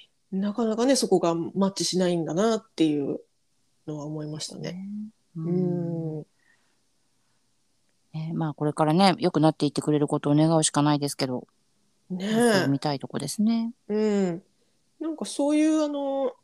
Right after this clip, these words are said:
Speaker 1: 充電ステーションのすごく画期的な企業とか出てきたらいいですよね。
Speaker 2: うんうん。
Speaker 1: 充電ステーションのテスラ的な。まあ、テスラも充電ステーション作ってますけど、もちろん。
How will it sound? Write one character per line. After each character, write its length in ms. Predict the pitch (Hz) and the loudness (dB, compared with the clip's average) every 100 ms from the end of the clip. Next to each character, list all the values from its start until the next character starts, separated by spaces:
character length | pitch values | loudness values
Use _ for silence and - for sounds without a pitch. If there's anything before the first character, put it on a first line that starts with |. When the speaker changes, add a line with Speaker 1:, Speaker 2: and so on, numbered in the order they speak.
| _ _ _ _ - | _ _ _ _ -8
Speaker 1:
充 260 | 196 277 | -2 0
電 200 | 285 320 | 2 2
ス 100 | 311 | 0
テ 160 | - 320 | 2 2
ー 20 | |
シ 120 | 311 | 4
ョ 80 | 247 | 2
ン 300 | 208 175 156 - _ _ _ _ | 2 -2 -4 -10 _ _ _ _
の 140 | 185 175 | -8 -4
す 120 | - | 2
ご 120 | 254 | 2
く 120 | - - | 0 -6
画 140 | 330 | -8
期 180 | - 240 | -2 -2
的 200 | 262 269 | 0 2
な 80 | 262 | 2
企 220 | 302 277 | 2 4
業 120 | 185 | 4
と 80 | - | 2
か 100 | 160 | 0
出 120 | 175 | 0
て 80 | 196 | -2
き 80 | - | -8
た 220 | - 160 | -8 -2
ら 80 | 147 | -2
い 80 | |
い 20 | 143 | -2
で 80 | |
す 120 | 151 - | -4 -8
よ 60 | |
ね。 160 | - - _ | -10 -12 _
Speaker 2:
う 60 | 196 | 4
ん 40 | |
う 40 | 196 160 180 | 6 8 6
ん。 80 | 131 - _ _ _ _ _ _ _ _ _ _ _ _ | 4 -4 _ _ _ _ _ _ _ _ _ _ _ _
Speaker 1:
充 180 | 190 214 | -2 2
電 180 | 226 226 | 4 4
ス 60 | |
テ 120 | 233 247 | 2 2
ー 20 | |
シ 100 | 196 | 2
ョ 60 | |
ン 40 | 170 | -2
の 80 | 156 | -2
テ 120 | 151 | -2
ス 120 | 151 | -2
ラ 120 | 151 | -4
的 220 | 156 - | -6 -8
な。 160 | 151 165 _ - | -10 -16 _ -6
ま 100 | 202 | 4
あ、 20 | |
テ 120 | 392 | 6
ス 120 | 392 | 6
ラ 80 | 311 | 6
も 120 | 226 | 6
充 180 | 208 208 | 6 6
電 160 | 220 233 | 6 6
ス 60 | |
テ 100 | 285 | 4
ー 20 | |
シ 60 | 277 | 2
ョ 60 | 156 | 0
ン 40 | |
作 200 | - 254 | -2 -2
っ 20 | |
て 100 | 254 | -2
ま 120 | 147 | -4
す 80 | 147 | -4
け 100 | 147 | -6
ど、 160 | - - | -4 -6
も 140 | 160 | -6
ち 100 | 156 | -6
ろ 80 | |
ん。 20 | - | -6